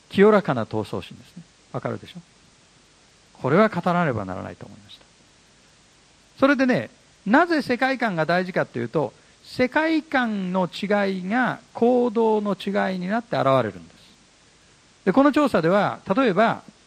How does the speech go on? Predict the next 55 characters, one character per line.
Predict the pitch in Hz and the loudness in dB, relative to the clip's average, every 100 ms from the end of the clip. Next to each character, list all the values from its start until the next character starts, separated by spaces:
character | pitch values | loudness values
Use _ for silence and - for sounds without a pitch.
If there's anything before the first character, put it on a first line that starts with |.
| _ _ _ _ _ | _ _ _ _ _
聖 | 269 285 | 2 2
書 | 302 | 2
的 | 285 254 | 0 0
世 | - 269 | -2 -2
界 | 277 269 | -2 0
観 | 208 | 0
を | |
持 | 175 208 | 2 0
っ | |
て | - | 0
い | 156 | -2
る | |
人 | - | -2
と | 151 131 | -4 -2
そ | 262 | -2
う | 262 | 0
じ | |
ゃ | 165 | 0
な | 202 214 | 0 0
い | |
人 | - 147 147 | -4 -4 -2
の | 175 | -2
行 | - 226 | 0 2
動 | 240 226 | 2 2
パ | 226 | 0
タ | 202 | 0
ー | |
ン | 147 | -2
の | 127 | -6
違 | - 196 220 226 | -6 -2 0 0
い | |
に | 208 | -2
つ | - 214 | -2 -4
い | 180 | 0
て | |
も | 240 | 0
質 | 170 165 | -2 -2
問 | 139 | -2
し | - | 0
て | 117 | -2
る | 87 | -2
ん | |
で | 95 | -8
す。 | - _ _ _ - _ - _ | -20 _ _ _ -20 _ -20 _
結 | 254 247 - | 0 0 2
婚 | 294 294 | 2 4
前 | 269 | 2
の | 214 160 | 2 2
同 | 165 202 | 2 2
性 | - 208 | 2 0
を | 196 | 0
認 | 196 220 | 2 2
め | 202 | 2
る | 139 | 0
か、 | - | -4